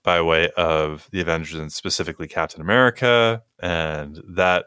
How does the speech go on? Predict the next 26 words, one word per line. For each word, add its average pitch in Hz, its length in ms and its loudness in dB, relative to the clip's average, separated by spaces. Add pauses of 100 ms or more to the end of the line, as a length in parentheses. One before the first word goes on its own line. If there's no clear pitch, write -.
(120)
has 85 340 2
some 82 260 -2
influence 85 800 0
in 76 480 0
the 90 80 2
superiors 80 720 2
above 71 580 0
the 92 80 -2
principal 80 440 -2
himself, 98 640 0
that 82 440 0
strings 104 400 2
were 101 100 4
pulled 90 500 4
and 80 420 -2 (160)
things 90 300 2
were 87 60 4
managed 78 440 2
such - 360 2
that 78 360 2
the 98 100 2
kids, 82 360 2
Vin 80 180 2
and 78 140 0
Viv, 73 180 2
were, 76 320 -2